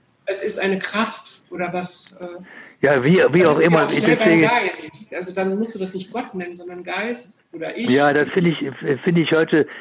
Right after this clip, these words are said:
Speaker 2: finde ich heute auch viel, viel brauchbarer, jetzt einfach mal von Geist zu reden und mal herauszufinden, was meint man damit?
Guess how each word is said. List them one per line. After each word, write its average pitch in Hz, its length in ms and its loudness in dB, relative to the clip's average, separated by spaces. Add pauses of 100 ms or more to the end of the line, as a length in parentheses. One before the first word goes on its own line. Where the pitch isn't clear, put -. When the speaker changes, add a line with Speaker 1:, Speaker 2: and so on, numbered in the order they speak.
(180)
Speaker 2:
finde 160 180 0
ich 143 120 -2
heute 156 280 2
auch 135 160 2 (100)
viel, 151 180 4 (100)
viel 135 300 6
brauchbarer, 113 880 0 (320)
jetzt - 180 0
einfach 147 260 0
mal 135 140 0
von 127 240 0
Geist 131 280 2 (200)
zu 117 100 -2
reden 107 520 2 (380)
und 135 160 0
mal 131 120 2
herauszufinden, 127 840 2
was 127 200 2
meint 127 260 0
man 107 160 -2
damit? 76 420 -2